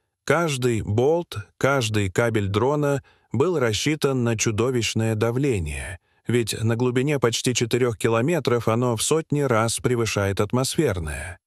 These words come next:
Там, где любой металл ломается, дрон выдерживает.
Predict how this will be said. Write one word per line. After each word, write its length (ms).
Там, 420
где 240
любой 300
металл 380
ломается, 840
дрон 420
выдерживает. 1000